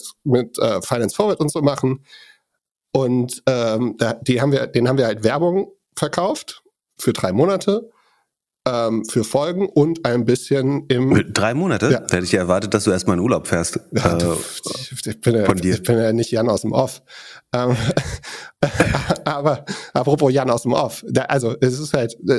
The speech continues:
Speaker 1: die Diskrepanz ist, wir, wir verdienen halt, also wir verlieren einmal einen Tag Jan aus dem Off jeden Tag. Und das hab ich dann reported.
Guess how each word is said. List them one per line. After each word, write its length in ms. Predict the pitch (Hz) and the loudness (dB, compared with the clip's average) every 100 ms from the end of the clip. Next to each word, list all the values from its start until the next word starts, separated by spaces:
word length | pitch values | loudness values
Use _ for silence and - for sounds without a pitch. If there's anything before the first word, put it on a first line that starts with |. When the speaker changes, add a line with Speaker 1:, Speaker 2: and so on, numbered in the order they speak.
| - | 2
Speaker 1:
die 80 | 123 | 0
Diskrepanz 640 | 147 156 143 123 160 190 | 0 0 -2 -2 -2 -4
ist, 380 | - 139 - - - - _ _ - | 0 0 0 -8 -20 -20 _ _ -6
wir, 680 | 139 - - 139 139 131 120 | -2 0 0 0 2 -2 0
wir 180 | 131 | 0
verdienen 600 | 131 131 120 147 190 196 | 2 -2 2 2 2 2
halt, 360 | 156 143 160 143 - | 2 0 -2 -4 -2
also 320 | 117 110 - - | 2 0 -2 -6
wir 280 | - 120 123 | -4 0 2
verlieren 640 | 127 117 170 190 202 208 - | 2 2 2 2 0 -2 -2
einmal 340 | 143 160 - | 0 0 0
einen 380 | - 147 185 185 _ | 0 0 -2 -4 _
Tag 440 | - 151 160 160 - _ _ _ _ | -4 -2 -2 -6 -14 _ _ _ _
Jan 300 | 117 131 147 | -2 0 0
aus 160 | 135 - | 0 0
dem 140 | 127 | 0
Off 280 | - 175 - | 2 0 -2
jeden 280 | 135 139 123 | 0 0 0
Tag. 260 | 110 95 - _ _ _ _ _ _ _ _ _ _ _ _ _ _ _ _ | -2 -4 -10 _ _ _ _ _ _ _ _ _ _ _ _ _ _ _ _
Und 340 | 123 123 117 | -2 0 -2
das 120 | 120 135 | -2 0
hab 80 | |
ich 80 | 123 | 0
dann 120 | 131 | 0
reported. 920 | 120 117 139 151 180 214 247 - - | 0 0 0 -2 0 0 0 -10 -16